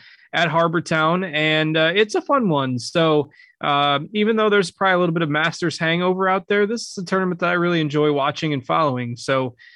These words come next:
uh, we'll see if it pays off with some good lineups, but, uh, I like the course. So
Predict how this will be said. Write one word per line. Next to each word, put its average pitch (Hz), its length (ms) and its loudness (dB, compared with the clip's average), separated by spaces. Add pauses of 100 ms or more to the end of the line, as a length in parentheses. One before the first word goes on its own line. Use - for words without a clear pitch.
(200)
uh, 127 220 -2
we'll 127 180 -4
see 151 220 -2
if 143 140 -4
it 139 120 -6
pays 139 300 -2
off 139 300 -2
with 139 160 -4
some 127 180 -8
good 127 140 -2
lineups, 139 500 -6
but, 139 300 -2 (100)
uh, 143 60 -2
I 143 520 0
like 175 220 0
the 170 80 -8
course. 123 340 -6
So 127 240 -2